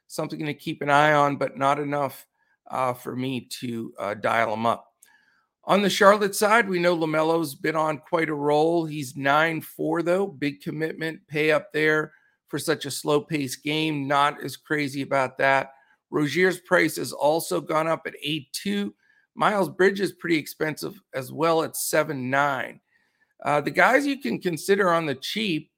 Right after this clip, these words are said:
you know, P J Washington's only four nine. Kelly Oubre's five nine. Those, those guys have both gen-, been getting good minutes, whether they start or come off the bench, and that could flip-flop either way.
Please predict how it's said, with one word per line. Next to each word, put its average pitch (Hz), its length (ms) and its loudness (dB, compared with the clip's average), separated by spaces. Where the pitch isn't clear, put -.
you 156 80 -4
know, 151 160 0
P 170 240 -4
J 180 160 0
Washington's 160 640 0
only 151 220 -2
four 156 400 -2
nine. 135 500 2
Kelly 175 280 2
Oubre's 151 480 -2
five 151 500 4
nine. 113 320 -4
Those, 131 260 -6
those 143 240 -4
guys 139 320 0
have 120 160 -10
both 160 320 -4
gen-, 131 360 -6
been 131 220 -4
getting 131 360 -4
good 151 260 -4
minutes, 139 520 -4
whether 139 300 2
they 120 180 -2
start 151 520 2
or 147 160 0
come 147 240 -8
off 120 260 -2
the - 80 -16
bench, 117 400 -4
and 117 140 -8
that 127 260 0
could 143 300 -2
flip-flop 147 720 2
either 147 280 -4
way. 135 560 0